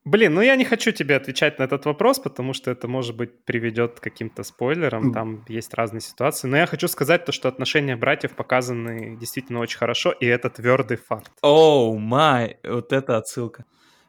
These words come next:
Speaker 2: А ещё там есть очень заедучая песня, по-моему, из второй или из третьей серии.
Speaker 3: <laughs> Я понял,
Speaker 2: Про,
Speaker 3: про какую ты.
Speaker 2: про, про, про картошку и сиропчик. Вот. Э, эта песня потом залипает где-то в голове неделю.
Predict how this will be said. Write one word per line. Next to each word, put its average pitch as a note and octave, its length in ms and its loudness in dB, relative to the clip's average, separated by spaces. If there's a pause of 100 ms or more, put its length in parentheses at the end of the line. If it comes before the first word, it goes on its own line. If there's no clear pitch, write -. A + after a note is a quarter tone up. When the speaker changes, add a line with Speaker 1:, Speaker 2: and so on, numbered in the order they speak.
(160)
Speaker 2:
А A2+ 100 -2
ещё A2 300 0
там A2 160 -2
есть G#2 680 0
очень G#2 300 -4
заедучая F#2+ 800 -4
песня, F#2+ 580 -6 (1000)
по-моему, G#2+ 360 0
из - 120 -6
второй G#2 260 0
или G2 80 0
из - 120 -8
третьей F#2+ 280 -8
серии. G2 420 -4
Speaker 3:
<laughs> - 540 -2
Я C3 240 -4
понял, A#2+ 260 2
Speaker 2:
Про, A2 160 4
Speaker 3:
про G#2 80 -2
какую A2 340 -4
ты. - 120 -14
Speaker 2:
про, A2 140 -2
про, G#2+ 200 0
про G#2+ 200 -4
картошку - 580 -2
и - 40 -6
сиропчик. G2+ 640 -6
Вот. G2 320 -6
Э, G#2+ 520 2
эта A2+ 140 2
песня C3 300 2
потом G#2+ 420 0
залипает G#2 520 0
где-то G2+ 260 -8
в G2 60 -10
голове G#2 320 0
неделю. G2+ 440 -2